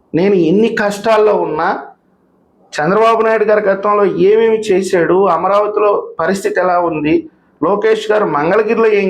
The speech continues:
చేశాడు, ఇక తర్వాత ప్రతి ఒక్కటి చూపించున్నాను నేను. రెండు వేల ఇరవై నాలుగులో అధికారంలోకి వచ్చిన తర్వాత ఏ చిన్న అభివృద్ధి కార్యక్రమం జరిగినా కానీ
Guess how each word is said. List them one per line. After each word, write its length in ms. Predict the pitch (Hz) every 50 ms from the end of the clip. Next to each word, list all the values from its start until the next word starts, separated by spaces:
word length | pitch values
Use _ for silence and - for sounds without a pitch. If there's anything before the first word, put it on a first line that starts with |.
| 175
చేశాడు, 440 | 165 160 151 - - 131 127 139 143 139 - - - _ _ _ _ _ _ _ _ _ _
ఇక 100 | - 175 208
తర్వాత 280 | 208 214 233 240 - - -
ప్రతి 260 | - 202 202 - - 269
ఒక్కటి 280 | 254 247 254 - 311
చూపించున్నాను 640 | 247 240 254 254 247 254 254 - 262 254 226 208 196
నేను. 200 | 160 147 123 - - - - _ _ _ _ _ _ _ _ _ _ _ _ _
రెండు 180 | - 151 165 175
వేల 140 | 196 202 208 208 202 196 -
ఇరవై 220 | - 185 185 196 196
నాలుగులో 340 | 196 202 196 196 196 196
అధికారంలోకి 540 | 185 165 170 175 202 196 196 208 202 196 - 180
వచ్చిన 240 | 170 170 175 208 196
తర్వాత 340 | 196 196 190 180 175 - 214 220 - - - - - - _ _ 151
ఏ 100 | 170 196 214 208
చిన్న 220 | - 214 202 214
అభివృద్ధి 380 | 208 202 202 208 214 208 185 202
కార్యక్రమం 500 | 202 196 190 196 196 196 190 196 190 190
జరిగినా 300 | 190 190 180 185 190 190 185
కానీ 260 | 185 185 190 208 247